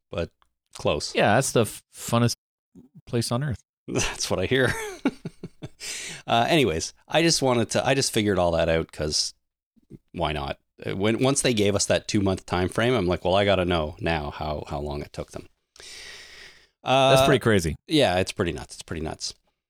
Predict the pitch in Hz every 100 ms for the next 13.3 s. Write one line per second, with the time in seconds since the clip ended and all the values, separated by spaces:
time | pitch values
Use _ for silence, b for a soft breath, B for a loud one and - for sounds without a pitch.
0 | _ - 196 185 170 170 190 190 185 196
1 | 185 143 - 110 113 135 - 123 147 -
2 | 131 123 - 104 101 - _ _ 107 107
3 | - 127 120 120 98 104 101 98 95 -
4 | 92 - - - 90 98 113 - 95 87
5 | 85 92 - - - 85 85 85 85 82
6 | 85 50 - - _ - 87 87 82 -
7 | 107 95 92 87 - 123 113 90 87 85
8 | B B B B B _ _ - 110 104
9 | 104 82 _ - _ _ 143 139 131 127
10 | - - - - 147 143 139 123 - -
11 | - _ _ - B B - 143 135 185
12 | - 180 165 151 - 113 107 107 104 101
13 | 98 101